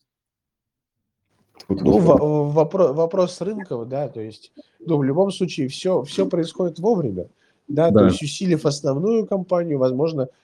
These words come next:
Speaker 2: потом, э, марж-бросок будет, наоборот, будет более динамичным, точным и с, с более взвешенным.
Speaker 1: Да, это, конечно, э, это сто процентов, потому что, ну, там, за восемь лет мы много ошибок совершили,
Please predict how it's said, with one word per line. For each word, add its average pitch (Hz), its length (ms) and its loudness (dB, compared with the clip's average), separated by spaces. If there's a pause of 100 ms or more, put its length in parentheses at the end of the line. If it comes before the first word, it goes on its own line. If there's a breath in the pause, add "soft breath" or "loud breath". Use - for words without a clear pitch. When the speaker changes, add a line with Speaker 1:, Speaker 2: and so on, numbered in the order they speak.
(160 soft breath)
Speaker 2:
потом, 151 460 0
э, 123 160 2
марж-бросок 143 840 0 (100)
будет, 131 340 -4
наоборот, 120 540 -2
будет 123 320 -2
более 123 480 0 (360)
динамичным, 147 720 -2
точным 113 680 -2
и 107 840 0
с, 104 180 -6 (480)
с 127 140 -8
более 139 300 6
взвешенным. 120 540 -2 (380)
Speaker 1:
Да, 123 340 8
это, 98 180 4
конечно, 107 800 4
э, 120 60 2
это 135 280 4
сто 147 220 2
процентов, 123 600 2
потому 104 340 0
что, 87 600 2 (160)
ну, 123 260 -2 (200)
там, 87 160 -10
за 110 100 4
восемь 123 320 6
лет 123 180 8
мы 113 80 6
много 113 280 6
ошибок 98 360 -2
совершили, 110 800 0